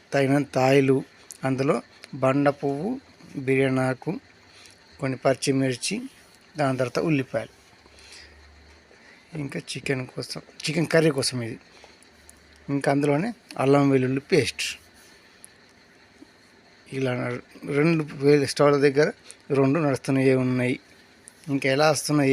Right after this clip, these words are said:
ఏంటి చూసేయండి. నేను చేసిన బిర్యానీ ఎలా ఉంది చెప్పండి. ఇంకా అది ఫ్రై అయిన తర్వాత తగినంత పసుపు, ఇక పసుపు మీరు ఎంత వేసుకుంటారు చికెన్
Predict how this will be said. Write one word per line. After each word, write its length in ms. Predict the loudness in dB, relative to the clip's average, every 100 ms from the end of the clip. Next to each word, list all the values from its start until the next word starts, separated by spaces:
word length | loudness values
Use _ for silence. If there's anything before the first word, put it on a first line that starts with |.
| 4
ఏంటి 220 | 2 -4 -14 -10
చూసేయండి. 480 | -6 -4 -4 -4 -8 -14 -20 -20 -20 -20 -14 -2
నేను 120 | -2 0
చేసిన 240 | -2 -2 0
బిర్యానీ 260 | 2 2 2
ఎలా 120 | 2 2
ఉంది 160 | -2 -6
చెప్పండి. 360 | -10 -6 -6 -8 -16 -20 -20 _ -8
ఇంకా 140 | -4 -2
అది 80 | -2
ఫ్రై 140 | 0 0
అయిన 100 | 0
తర్వాత 240 | -2 -2 -6 -8 _ _ _ -20 _ _ _
తగినంత 380 | 0 2 2 -2 -2 0
పసుపు, 400 | 0 -2 -16 -20 _ _ _ -20 _ -20 -20 -20 -20 -20 -20 _ _ _ -20 -16
ఇక 100 | -10 -6 -4
పసుపు 260 | -4 -2 2 4
మీరు 100 | 4
ఎంత 80 | 4 2
వేసుకుంటారు 420 | 0 -2 -2 -4 -6
చికెన్ 280 | -2 -2